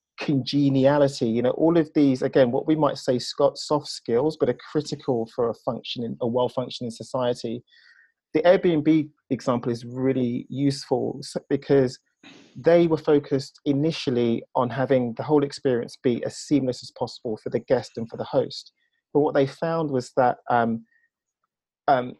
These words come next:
by measures of time well spent from both the guest and the host, when there was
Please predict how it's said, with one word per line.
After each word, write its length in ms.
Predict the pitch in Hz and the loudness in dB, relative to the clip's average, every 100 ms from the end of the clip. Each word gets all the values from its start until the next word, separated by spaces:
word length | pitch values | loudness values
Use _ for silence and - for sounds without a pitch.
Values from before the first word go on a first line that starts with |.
| _ | _
by 160 | 143 127 | 2 2
measures 440 | 131 143 147 139 | 4 4 4 0
of 120 | 127 - | -2 -6
time 420 | - 139 131 127 | -4 -2 0 0
well 140 | 120 | -2
spent 520 | - - - 131 185 - _ - | -4 -6 0 0 0 -8 _ -4
from 140 | 127 | -2
both 260 | 120 127 - | 2 0 0
the 80 | |
guest 260 | 127 123 - | 0 0 0
and 120 | 127 | -4
the 40 | 120 | -4
host, 400 | 143 113 113 - | -2 -4 -4 -2
when 160 | 143 156 | 0 2
there 100 | 165 | 2
was 220 | 147 | 0